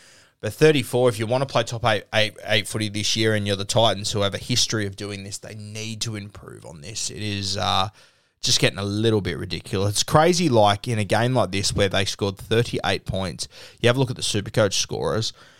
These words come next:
The top scorer was Brian Kelly on sixty-five. That is crazy. It's, it's almost, it's insane to consider how they managed to do that. And I, I'm not saying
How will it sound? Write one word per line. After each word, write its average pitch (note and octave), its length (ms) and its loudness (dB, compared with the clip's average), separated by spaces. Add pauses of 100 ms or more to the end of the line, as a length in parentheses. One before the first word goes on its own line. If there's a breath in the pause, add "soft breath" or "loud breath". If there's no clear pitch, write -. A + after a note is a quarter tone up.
(640 soft breath)
The C#3 100 4
top E3+ 420 4
scorer C3+ 560 6 (800)
was A#2+ 140 4
Brian B2 420 4
Kelly G#2+ 300 4
on F2+ 160 -4
sixty-five. G2 800 -2
That C#3 180 -6
is G#2 260 -4 (180)
crazy. C#3 800 0
It's, G2+ 140 -4
it's - 160 -2
almost, D#3+ 380 0 (960)
it's - 120 2
insane D3+ 440 6
to D#3 60 0
consider B2 360 2
how A2+ 240 2
they A2+ 140 0
managed G#2+ 340 0
to - 80 -14
do A2 160 -2
that. G2 260 -4
And A#2 140 4
I, C#3 260 8
I'm C3+ 140 4
not C3+ 160 6
saying A2 360 2